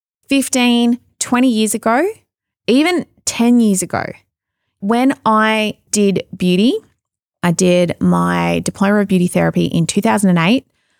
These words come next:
That was the way it was. People had full service salons and you had to do everything. And I hated doing facials. I hated it. I loved waxing. I loved the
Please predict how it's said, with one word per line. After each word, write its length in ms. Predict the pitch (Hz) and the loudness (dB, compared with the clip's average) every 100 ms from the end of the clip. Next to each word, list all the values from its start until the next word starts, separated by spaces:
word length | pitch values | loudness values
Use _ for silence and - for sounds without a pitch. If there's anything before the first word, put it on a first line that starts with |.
| _ _ _ _ _ _ - | _ _ _ _ _ _ -4
That 160 | 226 | -2
was 120 | 269 | 0
the 80 | 240 | 0
way 160 | 220 196 | 2 0
it 80 | - | 0
was. 680 | 196 330 - - - - _ _ _ | 0 -2 -4 -6 -6 -6 _ _ _
People 680 | - 240 240 269 269 269 269 | 0 0 2 2 2 0 -4
had 540 | _ - 196 190 190 196 _ _ _ _ | _ -4 -2 0 -2 -4 _ _ _ _
full 180 | 226 233 | -2 0
service 400 | - 208 190 185 | 0 0 0 0
salons 760 | - 175 170 - - - - - _ _ _ _ _ | -2 -4 -4 -8 -10 -12 -12 -14 _ _ _ _ _
and 240 | 196 196 202 | -4 0 2
you 200 | 214 240 | 2 2
had 240 | - 233 | 0 -2
to 80 | 240 | -2
do 180 | 208 208 | 0 0
everything. 420 | 180 208 - - - _ _ _ _ _ | 0 -4 -8 -12 -14 _ _ _ _ _
And 540 | - 214 214 220 220 220 - _ _ _ - | -4 -2 0 2 2 0 -4 _ _ _ -10
I 80 | |
hated 380 | - - 285 302 | -6 -2 -2 0
doing 240 | 269 233 202 | 0 2 0
facials. 760 | 180 160 - - - - - _ _ _ _ _ _ _ - | -2 -4 -6 -10 -12 -12 -14 _ _ _ _ _ _ _ -10
I 60 | |
hated 360 | - 269 320 392 | -6 -2 0 2
it. 260 | 247 - - | 0 -2 -4
I 100 | - | -2
loved 280 | 247 277 311 | 0 0 0
waxing. 460 | 220 196 - 185 156 | 0 0 -2 -4 -2
I 100 | 226 | 0
loved 200 | 254 269 | 0 0
the 180 | 247 | -2